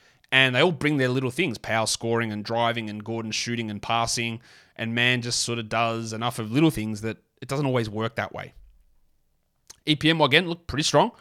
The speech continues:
most of the year, but lost out towards the end of the season. I still think it was some poor coaching to not get him the minutes that we think that he probably needed. But it's not egregiously bad, I don't believe.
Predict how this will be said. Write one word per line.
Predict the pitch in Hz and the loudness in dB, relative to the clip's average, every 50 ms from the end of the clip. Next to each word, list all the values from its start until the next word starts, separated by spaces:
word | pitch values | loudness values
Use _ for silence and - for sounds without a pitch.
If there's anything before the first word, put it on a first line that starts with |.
| _ _ _ _ | _ _ _ _
most | - 110 131 139 - | 0 0 0 0 0
of | 143 | 0
the | 131 123 | 0 2
year, | 135 190 | 2 2
but | 170 147 - - | 2 0 -2 -2
lost | 110 110 131 143 - - | 0 2 2 2 4 4
out | 127 131 147 147 - | 6 6 6 4 2
towards | - 139 127 123 117 | -2 -2 -2 0 0
the | 127 | 0
end | 127 123 | -2 0
of | 120 | -2
the | 117 | -2
season. | - 127 139 190 175 | -2 -2 -2 -2 -4
I | |
still | 165 - 185 175 | -2 -2 -2 0
think | 180 180 170 170 - - - - | 2 0 0 0 -4 -12 -20 -8
it | - 165 165 | -4 -2 2
was | 170 175 170 - | 4 4 4 4
some | - 170 - | 0 0 2
poor | - 170 160 | 4 4 4
coaching | - - 156 180 - - 104 92 - _ _ _ _ _ | 6 6 6 6 6 2 -4 -6 -10 _ _ _ _ _
to | - 139 | -2 0
not | 139 143 139 | 0 0 0
get | - 139 131 | 0 0 0
him | 135 135 | 2 2
the | 127 | 2
minutes | 123 131 131 135 123 127 - | 2 2 2 0 -2 -2 -6
that | 127 123 - _ - | -6 -6 -8 _ -8
we | 127 120 | -8 -2
think | - 147 139 131 | -2 -2 -2 -2
that | 135 123 | -4 -4
he | 123 | -2
probably | 123 127 123 127 123 117 113 113 117 110 | -2 -2 -2 -2 -2 -4 -4 -6 -6 -4
needed. | 113 113 117 107 95 95 - - _ _ _ _ _ _ _ _ _ _ _ _ _ _ _ _ _ _ _ _ _ _ _ _ | -4 -6 -6 -6 -10 -16 -20 -20 _ _ _ _ _ _ _ _ _ _ _ _ _ _ _ _ _ _ _ _ _ _ _ _
But | - 110 110 | 0 0 0
it's | 104 - | 0 -2
not | - 131 117 - _ _ - | -2 -4 -4 -4 _ _ -8
egregiously | 104 98 - 104 107 113 127 135 131 - - 113 101 | -8 -8 -6 -4 -2 -2 0 0 -2 -4 -4 -4 -8
bad, | 90 95 - - - - - _ _ _ _ _ _ _ _ _ _ | -10 -10 -10 -12 -12 -14 -20 _ _ _ _ _ _ _ _ _ _
I | 110 | -4
don't | 104 98 92 - _ | -2 -2 -4 -10 _
believe. | - 104 107 110 - - | -14 -14 -14 -14 -18 -20